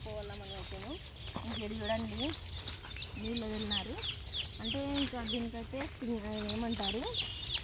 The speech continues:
ఉమ్, మా సైడ్ అయితే పల్లెటూరు కదా, మా సైడ్ అయితే ఏమంటారు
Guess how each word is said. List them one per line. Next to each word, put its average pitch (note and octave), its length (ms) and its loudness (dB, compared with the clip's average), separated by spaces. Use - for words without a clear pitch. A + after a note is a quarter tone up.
ఉమ్, G#3 420 0
మా G#3 160 -2
సైడ్ A#3 300 0
అయితే C4 200 -2
పల్లెటూరు A#3 480 4
కదా, B3 120 2
మా A#3 140 2
సైడ్ B3 200 2
అయితే B3 180 -2
ఏమంటారు A#3+ 340 0